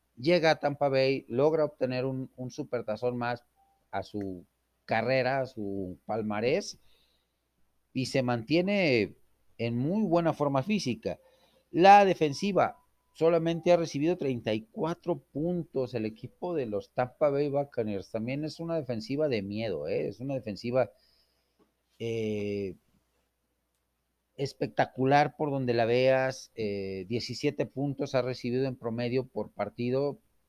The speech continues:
No, no, no. Pues, <laughs> ¿qué podemos decir? Son los actuales campeones.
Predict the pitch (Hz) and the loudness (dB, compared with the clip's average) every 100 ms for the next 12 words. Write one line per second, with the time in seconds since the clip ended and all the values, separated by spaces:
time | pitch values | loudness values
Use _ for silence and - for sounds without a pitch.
0 | _ _ _ _ 101 143 151 135 135 120 | _ _ _ _ -4 -2 0 -2 -4 -6
1 | _ _ _ _ _ _ _ _ - 233 | _ _ _ _ _ _ _ _ -8 -6
2 | - _ - _ _ _ _ _ - _ | -8 _ -14 _ _ _ _ _ -20 _
3 | _ _ - 165 170 165 160 147 135 143 | _ _ 2 4 6 4 4 0 0 0
4 | 104 - 139 131 107 - 120 120 - 101 | -2 -4 -6 -6 -12 -2 0 0 -2 -4
5 | 95 110 90 73 | 0 -4 -4 -12